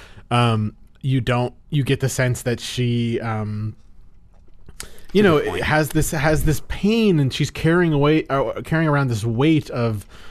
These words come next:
Speaker 1: um, what she knows that everybody else doesn't know. Um, and I think the movie hinges on her performance. You know, you would think, and maybe a lot of people do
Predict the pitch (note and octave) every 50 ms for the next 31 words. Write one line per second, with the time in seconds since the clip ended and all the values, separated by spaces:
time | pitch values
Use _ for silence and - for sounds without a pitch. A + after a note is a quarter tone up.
0 | - - - B2+ B2+ B2 B2 C3 C3 - - - - D#3+ C#3+ C3 C3+ C#3 C#3 C#3
1 | C3+ A2+ A#2+ A#2 A#2+ B2 B2 A#2 B2+ A#2+ A#2 A#2 A2+ A2 - - D3+ D3+ D#3 B2+
2 | C3+ G2 B2+ B2+ B2 A#2+ A#2+ A#2+ A#2+ A#2 A2 - - - - - - - - -
3 | - B2 B2 A#2+ A#2+ A#2 A#2 A#2 - - D#3 D#3 D#3 D#3 D3+ - - F#3 G3+ G3
4 | - - F3+ D#3+ C3+ C3+ C#3+ D#3+ F3+ E3 F#3+ F#3+ G3 G3 F#3+ G3 - - - -
5 | - - - - - - - - - - - - - - - - A3+ C#4 D4+ B3+
6 | A#3 F3 D3+ D#3 D3+ D3 D3 D#3+ D3+ - C#3+ - - F#3+ G3+ G#3+ G3 E3+ D3 -
7 | - D#3+ D#3 D3 D3 D#3 D#3+ D3+ C#3+ C3+ - - - G3 G#3 G3 F#3 - D3+ C#3+
8 | D3 D3+ C#3+ D3 C3+ C3 C3+ C#3+ C#3 C3 C3+ C#3 C3+ A#2+ A#2+ E3+ G#3+ A#3 A3 A3
9 | -